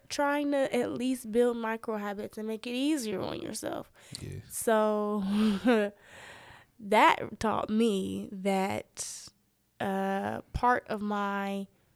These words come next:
Speaker 1: process was
Speaker 2: Mm-hmm.
Speaker 1: being held up by my procrastination.
Speaker 2: Yeah.
Speaker 1: And I set a goal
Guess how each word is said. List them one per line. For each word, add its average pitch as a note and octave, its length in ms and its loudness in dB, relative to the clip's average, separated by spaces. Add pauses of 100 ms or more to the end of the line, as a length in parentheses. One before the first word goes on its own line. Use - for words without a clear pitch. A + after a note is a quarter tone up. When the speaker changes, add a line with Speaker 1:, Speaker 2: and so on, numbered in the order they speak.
(260)
Speaker 1:
process G#3 920 -2
was G3 760 -4
Speaker 2:
Mm-hmm. A2 400 -8
Speaker 1:
being G3 360 0
held G#3 320 0
up G#3+ 300 2
by F#3+ 140 0
my F#3+ 180 -2
procrastination. G#3+ 1200 -4 (180)
Speaker 2:
Yeah. G#2+ 280 -4 (520)
Speaker 1:
And G3+ 1120 -2 (260)
I G#3 800 0 (420)
set - 340 2
a A3+ 80 4
goal G#3+ 680 2